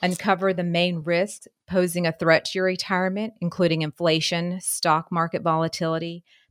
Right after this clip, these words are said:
potential tax increases, and skyrocketing healthcare costs, and discuss the options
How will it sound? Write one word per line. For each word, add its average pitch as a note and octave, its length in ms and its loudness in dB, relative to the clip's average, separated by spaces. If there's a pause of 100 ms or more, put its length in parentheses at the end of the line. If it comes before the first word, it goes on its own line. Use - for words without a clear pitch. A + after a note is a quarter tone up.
potential D#3 440 -2
tax D#3 440 -2
increases, F3 720 -6
and D#3 140 -2
skyrocketing F3 1000 -2
healthcare E3+ 600 -4
costs, C#3 440 -8 (560)
and A3 400 0
discuss G#3 460 2
the - 200 -10
options F3 720 -2